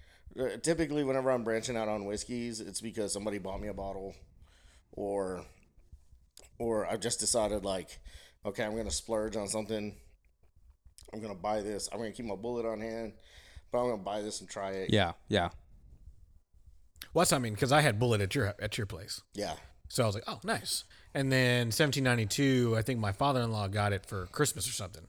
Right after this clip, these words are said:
Speaker 1: Right.
Speaker 3: So he poured that, and I was like, "Oh."
Speaker 2: Hello.
Speaker 3: Hello.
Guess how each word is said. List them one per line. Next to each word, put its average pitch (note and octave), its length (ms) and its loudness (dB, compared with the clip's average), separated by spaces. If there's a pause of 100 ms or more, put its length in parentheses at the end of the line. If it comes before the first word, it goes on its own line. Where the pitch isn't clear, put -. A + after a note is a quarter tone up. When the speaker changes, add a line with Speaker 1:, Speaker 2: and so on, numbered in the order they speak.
Speaker 1:
Right. E2+ 240 -4
Speaker 3:
So C#3+ 80 4
he C3 60 6
poured B2+ 280 -2
that, A#2 100 2
and A2+ 80 0
I A2 40 0
was G2+ 80 0
like, G2+ 140 -4 (180)
"Oh." F#2 760 -8
Speaker 2:
Hello. G#2 920 0 (100)
Speaker 3:
Hello. A2 460 -4